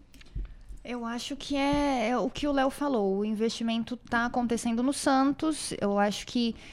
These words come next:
isso é um começo, mas precisa aumentar. É, clubes como o Corinthians, que também tá tentando investir no feminino, precisa investir mais, fazer mais.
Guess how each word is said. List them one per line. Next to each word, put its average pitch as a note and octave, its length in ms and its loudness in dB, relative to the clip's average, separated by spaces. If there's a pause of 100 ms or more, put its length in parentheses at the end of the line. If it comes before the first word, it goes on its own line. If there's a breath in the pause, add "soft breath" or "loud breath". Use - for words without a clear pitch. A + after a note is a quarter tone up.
isso G3+ 220 0
é A#3 40 6
um B3 100 4
começo, C4 640 4
mas C#4+ 200 4
precisa D4 1160 0
aumentar. C#4 680 0 (560 loud breath)
É, F#3 520 0 (100)
clubes A#3 300 2
como A#3 240 4
o - 20 -2
Corinthians, A#3+ 560 4
que A3 80 0
também G#3+ 240 4
tá G#3+ 100 4
tentando G#3 380 4
investir G3+ 300 2
no G3+ 60 0
feminino, G3+ 440 2
precisa A3+ 580 4
investir G#3 400 4
mais, G3+ 480 6
fazer F#3+ 280 4
mais. G3 760 4